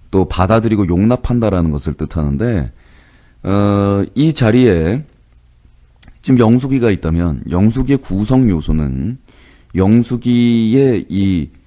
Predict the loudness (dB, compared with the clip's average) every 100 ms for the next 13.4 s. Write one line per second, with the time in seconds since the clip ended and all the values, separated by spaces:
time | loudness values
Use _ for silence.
0 | _ _ _ -4 -4 0 2 2 2 2
1 | 2 2 2 2 2 0 0 0 2 0
2 | -4 -4 -2 -2 -2 0 2 2 0 -2
3 | 2 4 4 0 0 0 0 -8 -20 -20
4 | -2 2 4 4 2 -2 -10 -20 _ -14
5 | -2 0 2 2 2 2 0 2 2 2
6 | 0 -2 -2 0 0 0 0 0 0 0
7 | 2 2 2 0 0 -2 -2 -2 0 -6
8 | -10 _ _ _ _ _ _ _ _ _
9 | -2 0 2 2 2 0 -2 0 4 4
10 | 2 -2 0 0 -2 -2 0 0 0 -2
11 | -4 _ _ -6 -4 -2 -2 -4 -4 -6
12 | -2 0 0 0 -4 -10 -10 -8 -4 -2
13 | -2 -6 -8